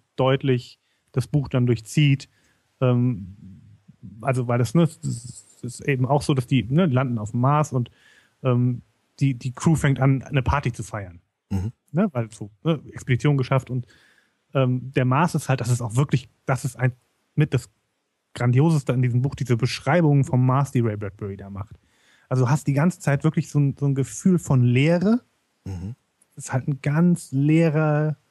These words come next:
Speaker 1: dunkler Planet.
Speaker 2: Mhm.
Speaker 1: Und, und, und, und, also und, und Weite. Ähm, und das, dieses Crewmitglied fängt halt an zu sagen, so, das ist kein Ort, um eine Party zu feiern.
Speaker 2: Mhm.
Speaker 1: So, es ist ein Ort der Stille und der, der, der Ruhe und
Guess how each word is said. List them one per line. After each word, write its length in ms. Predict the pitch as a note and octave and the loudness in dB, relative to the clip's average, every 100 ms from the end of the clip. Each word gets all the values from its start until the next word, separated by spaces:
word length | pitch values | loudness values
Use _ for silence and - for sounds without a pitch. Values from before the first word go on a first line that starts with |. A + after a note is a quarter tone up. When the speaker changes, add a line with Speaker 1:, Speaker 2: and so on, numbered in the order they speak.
| _ _ _ _ _ | _ _ _ _ _
Speaker 1:
dunkler 420 | E3 D3+ - C3+ | 2 2 2 0
Planet. 560 | B2 B2+ A2+ F#2 - - _ - | 2 0 0 -2 -8 -18 _ -10
Speaker 2:
Mhm. 300 | F#2 F2 A2 _ _ _ - | -8 -6 -10 _ _ _ -12
Speaker 1:
Und, 220 | C3+ C3+ | -12 -10
und, 200 | C#3 C3 | -10 -6
und, 180 | C3 C3+ | -8 -8
und, 260 | B2 - | -10 -4
also 220 | C3 A2 | -4 0
und, 140 | B2 B2 | 0 2
und 160 | C3 | 2
Weite. 420 | A#2 C3+ - F2+ - _ _ _ _ _ _ _ _ _ D3+ | 4 2 0 -2 -6 _ _ _ _ _ _ _ _ _ -8
Ähm, 380 | B2 B2 B2 - _ _ _ _ | -4 -4 -6 -10 _ _ _ _
und 180 | C#3 B2 | -6 -2
das, 220 | C3+ - - C#3 C3+ _ | -2 -4 -18 -20 -20 _
dieses 220 | D3 C3 - | -2 -2 2
Crewmitglied 360 | D#3+ D#3 D3 | 2 2 2
fängt 180 | D3 C#3 | 0 0
halt 120 | C#3+ | 2
an 180 | C#3+ C#3 | 2 2
zu 120 | C#3 | 0
sagen, 180 | C3+ C3+ | 0 0
so, 80 | B2 A2 - _ _ _ _ _ - | 0 -8 -18 _ _ _ _ _ -6
das 160 | A#2+ | -4
ist 220 | - - - | -4 -10 -2
kein 260 | C#3+ D3 | 0 0
Ort, 320 | D3 D3+ E3 | 2 4 2
um 140 | - C#3 | 2 2
eine 100 | C3+ | 0
Party 380 | - D3+ D3 A2+ | 0 0 0 -2
zu 100 | - | -6
feiern. 420 | - F#2+ E2+ F2 _ _ _ _ _ _ _ G2+ | -10 -10 -10 -14 _ _ _ _ _ _ _ -8
Speaker 2:
Mhm. 240 | F2+ G2+ | -8 -8
Speaker 1:
So, 120 | - - | -10 -12
es 100 | - | -16
ist 160 | - - | -14 -14
ein 80 | - | -6
Ort 220 | C#3 C#3 | -4 0
der 100 | C3+ | 0
Stille 540 | - - E3 F3 D3+ | -2 -2 2 4 4
und 200 | C3 B2+ | 2 0
der, 180 | B2 G#2 | -2 -6
der, 180 | - A#2 | -6 -4
der 220 | A#2+ B2 | -4 -4
Ruhe 380 | A#2+ D#3+ D#3+ C#3 | 0 2 4 4
und 200 | C3 | 0